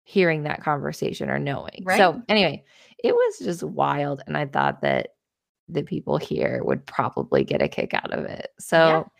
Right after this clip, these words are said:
Speaker 1: and it was, you know, it honestly, it made me feel better
Speaker 2: I agree.
Speaker 1: immediately.
Speaker 2: It was,
Speaker 1: So
Speaker 2: but it was, yeah.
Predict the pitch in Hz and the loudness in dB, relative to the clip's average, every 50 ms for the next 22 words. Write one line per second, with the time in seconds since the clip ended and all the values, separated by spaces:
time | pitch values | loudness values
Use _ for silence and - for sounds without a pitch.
0 | _ _ _ _ - - 339 339 - - 233 226 226 - - _ - - 196 208 | _ _ _ _ -4 -4 -2 -2 -2 -2 -4 -4 -6 -8 -20 _ -6 -2 0 2
1 | 208 185 185 185 190 - _ _ - 170 160 - - 156 160 185 208 208 - 254 | 2 2 2 0 0 -2 _ _ -4 -4 -4 -2 -2 0 0 0 -2 -4 -4 -6
2 | 247 247 226 220 214 208 214 269 214 214 214 - - 214 220 220 220 - 208 214 | -6 -4 -4 -2 -2 -2 0 0 -2 -2 -4 -2 0 0 0 0 -2 -4 -4 -4
3 | 233 - 208 180 160 151 147 170 180 - _ _ _ _ _ _ _ _ _ _ | -2 -2 -2 -2 0 0 0 -2 -2 -4 _ _ _ _ _ _ _ _ _ _
4 | _ _ - 277 247 254 254 247 - 214 214 220 233 240 247 240 226 202 180 175 | _ _ -8 -6 -4 -4 -4 -4 0 2 4 6 6 4 4 4 0 0 0 -2
5 | 156 - 156 - 165 190 180 - _ - - 240 247 247 180 170 160 160 165 170 | -4 -2 -2 -2 -2 -4 -6 -8 _ -4 -2 0 2 4 6 4 4 4 0 -2
6 | 180 214 202 196 - - 220 220 220 240 254 - - - - 214 202 208 233 311 | -2 -2 -2 -2 -4 -6 -6 -6 -6 -6 -4 -4 -4 -4 -4 -6 -2 -2 0 0
7 | 339 | -2